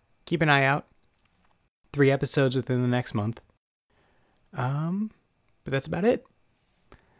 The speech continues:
So we will be back next week, the week after that. Then we're taking another week off for Christmas. And then the week after Christmas, we have another episode. So just kinda keep that in mind.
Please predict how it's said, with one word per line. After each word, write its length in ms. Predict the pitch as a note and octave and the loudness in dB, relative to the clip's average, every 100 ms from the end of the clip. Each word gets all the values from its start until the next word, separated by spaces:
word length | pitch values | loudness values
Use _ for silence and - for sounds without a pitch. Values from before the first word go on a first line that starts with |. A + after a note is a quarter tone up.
| _ _ | _ _
So 560 | - C#3 C#3 D3 D3+ C#3 _ _ - | -6 -2 0 0 0 -4 _ _ -4
we 100 | A#2+ | -2
will 200 | A#2+ C3 | 0 0
be 100 | C3 | -2
back 260 | B2+ C3 | -4 -4
next 240 | B2 - - | -4 -4 -4
week, 260 | G#3+ - _ _ _ _ _ _ | -4 -4 _ _ _ _ _ _
the 60 | B2+ | -2
week 180 | A#2+ B2 | 0 0
after 220 | A#2+ D#3 | 0 0
that. 320 | B2 A2 - _ _ _ _ - | 2 0 -2 _ _ _ _ -6
Then 100 | A#2 | -2
we're 100 | A2+ | -2
taking 260 | A#2 A#2 | -2 -2
another 260 | A2 A2+ A#2 | -2 2 2
week 180 | A#2+ A#2+ | 0 0
off 160 | B2 | -2
for 140 | - - | -2 -4
Christmas. 560 | A#2 A2 B2 C#3+ - - _ _ _ _ _ _ _ - | -4 -4 -4 -6 -8 -14 _ _ _ _ _ _ _ -6
And 140 | A2+ | -2
then 220 | A2+ A#2 A#2+ | 0 2 0
the 80 | |
week 260 | A#2 A#2+ - - | 0 -2 -4 -8
after 460 | B2 - A2+ A2 - | -8 -4 -4 -4 -6
Christmas, 560 | - G#3+ - G#2 - - - | -2 -2 -2 -6 -6 -12 -6
we 120 | A2 | -4
have 120 | G#2 | -2
another 240 | G#2+ G2+ | -2 -4
episode. 420 | G2 - - A2+ A2 - _ _ _ _ _ _ _ _ - | -6 -8 -10 -10 -14 -20 _ _ _ _ _ _ _ _ -12
So 180 | - A#2 | -4 -2
just 180 | A2+ | -2
kinda 520 | - B2+ B2+ B2+ C3 - | -2 0 2 2 0 -4
keep 140 | D3 | -6
that 80 | D#3+ | -2
in 80 | F3+ | 0
mind. 260 | C3 E3+ | 2 0